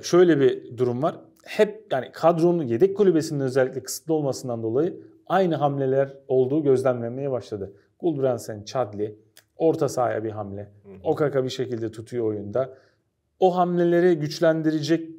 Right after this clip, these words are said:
Speaker 1: transferler devre arasında Emre Belezoğlu'nun da teknik adamlığını
Speaker 2: Evet.
Speaker 1: daha iyi göstermesini sağlayacak ama büyük hoca olma yolunda yine
Speaker 2: Tabii.
Speaker 1: gittiğini gösterdi. Rakipleri tarafından övülmesi de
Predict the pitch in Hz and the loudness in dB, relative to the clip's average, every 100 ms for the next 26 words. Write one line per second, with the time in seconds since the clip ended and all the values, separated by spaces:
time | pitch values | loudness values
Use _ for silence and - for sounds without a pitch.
0 | - _ - 147 139 - 151 147 143 143 | -20 _ -2 0 0 2 4 4 4 4
1 | 147 147 127 - 135 165 165 - _ - | 4 2 0 -4 -2 -2 -4 -12 _ -6
2 | 127 135 139 131 135 131 147 160 160 190 | -2 2 2 2 0 0 -2 -4 -4 -8
3 | - 131 127 127 151 104 127 127 120 117 | -6 -4 -4 -4 -2 0 0 0 -2 -6
4 | - 113 113 104 127 110 107 131 190 147 | -4 -6 -6 -10 -12 -10 -10 -8 -6 -4
5 | 180 - - _ _ _ 196 147 123 117 | -4 -6 -18 _ _ _ -4 0 0 2
6 | 117 117 113 107 107 139 147 127 127 113 | 0 0 -2 -4 -2 -4 -4 -6 -6 -6
7 | 87 - - 127 - 120 110 131 123 - | -6 -12 -16 -16 -10 -10 -6 -4 -4 -4
8 | 104 104 151 - _ _ _ - - - | -6 -6 -10 -14 _ _ _ -8 -8 -4
9 | 143 156 156 120 110 123 117 117 117 107 | -2 0 0 -2 -4 -8 -6 -6 -8 -10
10 | 104 135 | -10 -10